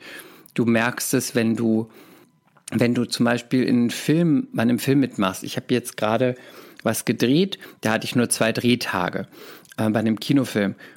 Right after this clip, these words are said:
Und die anderen Kollegen, die natürlich die Hauptrollen spielen, die drehen,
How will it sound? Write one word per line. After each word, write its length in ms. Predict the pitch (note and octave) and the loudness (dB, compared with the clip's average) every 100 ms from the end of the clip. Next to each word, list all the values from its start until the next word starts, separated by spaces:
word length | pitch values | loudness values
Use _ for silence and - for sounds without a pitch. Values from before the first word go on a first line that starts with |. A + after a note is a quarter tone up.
| _ - | _ 0
Und 160 | C3 | 0
die 140 | C#3 - | 0 0
anderen 300 | D3 F3 D#3 | 2 2 0
Kollegen, 460 | - A#2 A#2+ A#2+ | 0 2 2 2
die 100 | A#2 | 2
natürlich 400 | A#2+ A2 - A#2 | 0 0 -2 -4
die 140 | - G#2+ | -2 0
Hauptrollen 480 | C3+ - - A2+ G#2+ | 0 0 0 2 0
spielen, 500 | - A#2 B2 B2+ B2+ | -2 2 4 2 0
die 220 | C3+ B2+ | -6 -2
drehen, 580 | C#3 C3 C3+ C3+ C3 | 0 2 4 2 2